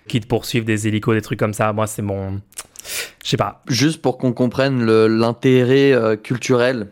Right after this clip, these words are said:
Speaker 2: que ça représente, hein, de G T A, la vidéo du trailer a fait cent millions de vues dans la,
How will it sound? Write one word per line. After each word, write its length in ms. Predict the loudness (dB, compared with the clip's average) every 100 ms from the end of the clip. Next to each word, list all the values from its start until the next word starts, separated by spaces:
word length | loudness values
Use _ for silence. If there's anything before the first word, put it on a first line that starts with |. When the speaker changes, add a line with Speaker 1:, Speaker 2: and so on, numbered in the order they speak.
| _ _ _ _ _
Speaker 2:
que 80 | -6
ça 140 | -4 -4
représente, 500 | -2 -2 0 0 -2
hein, 140 | -2
de 360 | -2 -4 -6 -8 -6
G 200 | -4 -4
T 120 | 0 0
A, 240 | 0 -6 _ _ _ _ _
la 160 | -2 -2
vidéo 540 | -4 0 4 4 4
du 180 | 0 -10
trailer 560 | -2 0 4 4 2 -2 -18 _ _ _ _ _ _ _ _ _ _
a 100 | -6
fait 160 | 0 -2
cent 240 | 2 0
millions 300 | 0 0 -2
de 80 | -2
vues 180 | -4 -2
dans 160 | 0
la, 260 | 0 -2